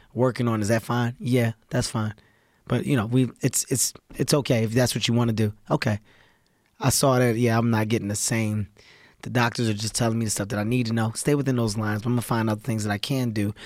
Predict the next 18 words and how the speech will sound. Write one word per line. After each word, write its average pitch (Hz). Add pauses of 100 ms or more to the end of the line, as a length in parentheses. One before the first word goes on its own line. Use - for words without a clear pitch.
'cause 123
I'm 117
playing 123
the 117
game 120
now. 92 (300)
I'm 143
never 143
gonna 113
overexert 107
myself, 104 (600)
but 123
the 131
game 131
is 113
to 113
be 107
better. 95